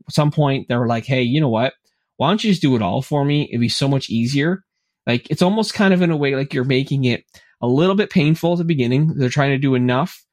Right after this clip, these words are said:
Then they realize they need the help. And then they realize they don't want to do any of it. And that's when they come to you for that done for you solution.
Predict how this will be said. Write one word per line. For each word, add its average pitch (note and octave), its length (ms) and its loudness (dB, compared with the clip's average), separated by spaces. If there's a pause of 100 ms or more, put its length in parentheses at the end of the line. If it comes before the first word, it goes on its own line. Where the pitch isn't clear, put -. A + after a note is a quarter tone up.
(280)
Then D#3+ 160 2
they G3+ 100 4
realize D#3+ 320 2
they C#3 120 2
need C#3 220 2
the B2+ 60 0
help. A#2+ 300 -2 (420)
And C3+ 160 2
then D3 360 2
they C3+ 100 0
realize C3 380 0
they D3+ 100 2
don't C#3 140 0
want A#2+ 140 -4
to A2 40 -4
do A2 140 0
any C#3 240 2
of A2 80 -4
it. F#2+ 200 -6 (260)
And B2+ 140 2
that's B2+ 220 0
when C3 80 -2
they A#2 80 0
come A#2+ 180 0
to A2 80 0
you A2 100 0
for - 160 -4
that G#2+ 300 -2
done A#2 220 -2
for A#2 180 -6
you A2 160 0
solution. A2 560 -6